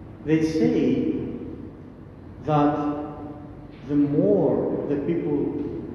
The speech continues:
becomes older, the more the devil tries to attack against him.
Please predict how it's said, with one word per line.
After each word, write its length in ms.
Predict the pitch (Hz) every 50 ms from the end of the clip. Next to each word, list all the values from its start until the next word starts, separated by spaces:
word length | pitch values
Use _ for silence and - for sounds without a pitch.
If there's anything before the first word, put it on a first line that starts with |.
| - - - - - - -
becomes 420 | 143 143 139 151 151 147 143 139 147 151 156 147 -
older, 1040 | 170 175 185 190 185 - 143 139 139 - - - - - - - - - - - - - - - - - - - - - - - - - - - - -
the 80 | 139 135
more 520 | 135 135 160 170 175 175 175 160 156 156
the 60 | 147 - 160
devil 380 | 165 160 160 160 156 151 - 156
tries 340 | 156 151 147 147 147 147 151
to 300 | - 151 156 151 151 151
attack 260 | - 156 - 151 - - - - - - - - - - - - - - - -
against 400 | 135 - 151 147 143 131 - -
him. 360 | - - - - - -